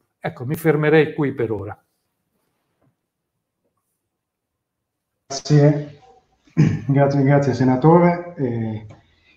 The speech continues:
Speaker 2: adesso io, mm, io chiederei, mm, chiederei fondamentalmente,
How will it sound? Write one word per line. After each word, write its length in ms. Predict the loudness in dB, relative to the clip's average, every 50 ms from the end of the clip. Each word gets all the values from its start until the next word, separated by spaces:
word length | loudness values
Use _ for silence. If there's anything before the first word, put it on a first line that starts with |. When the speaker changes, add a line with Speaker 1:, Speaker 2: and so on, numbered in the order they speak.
| _ _ _ _ _ _ _
Speaker 2:
adesso 360 | -2 0 0 2 0 2 2
io, 580 | 4 6 6 6 6 4 2 0 -6 -12 -18 _ -6
mm, 320 | -2 0 2 2 2 2 0
io 100 | 0 -2
chiederei, 1000 | 0 0 0 4 6 8 8 8 8 6 4 6 4 4 4 2 0 -6 -12 -14 -8 -6
mm, 240 | -6 -4 -4 -6 -8 -10 -12 _ _ _ _ _
chiederei 220 | _ 0 0 0 2
fondamentalmente, 1040 | 2 2 2 2 2 2 2 4 4 4 4 4 2 2 0 0 -2 -2 -2 -6